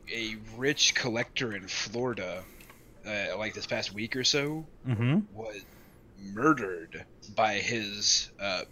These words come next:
Speaker 1: pet cassowary, uh, which is a, a very aggressive and deadly, uh, flightless bird. Uh, and that cassowary is now being auctioned off along with the rest of his menagerie.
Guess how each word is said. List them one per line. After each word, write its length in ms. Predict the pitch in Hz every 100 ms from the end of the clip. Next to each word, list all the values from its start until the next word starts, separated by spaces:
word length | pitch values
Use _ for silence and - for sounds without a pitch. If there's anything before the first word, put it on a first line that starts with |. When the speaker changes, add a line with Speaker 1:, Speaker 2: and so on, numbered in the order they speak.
| -
Speaker 1:
pet 280 | 131 120 -
cassowary, 840 | 113 117 - 87 80 76 57 65 - - - - - - - - - - - - -
uh, 160 | 92 85 58 -
which 180 | - 104
is 140 | 98
a, 40 |
a 440 | 95 92 95 95 92 87 - -
very 480 | 107 101 98 95 92
aggressive 560 | 90 92 101 98 - 101 - - - 90
and 220 | 90 90 - - -
deadly, 480 | 104 95 98 95 80 98 - - -
uh, 40 | 90
flightless 480 | - 104 - 87 -
bird. 360 | 104 95 - - - - - - - - -
Uh, 40 |
and 180 | 117 127
that 140 | 131
cassowary 540 | 120 156 196 147 131 123
is 100 | 127
now 120 | 135
being 180 | 131 127
auctioned 460 | 98 156 165 180 151
off 460 | 151 147 95 -
along 220 | 117 117 113
with 120 | 104
the 80 | 107
rest 260 | 113 -
of 40 | 98
his 140 | 98
menagerie. 720 | 107 107 107 104 92 80 92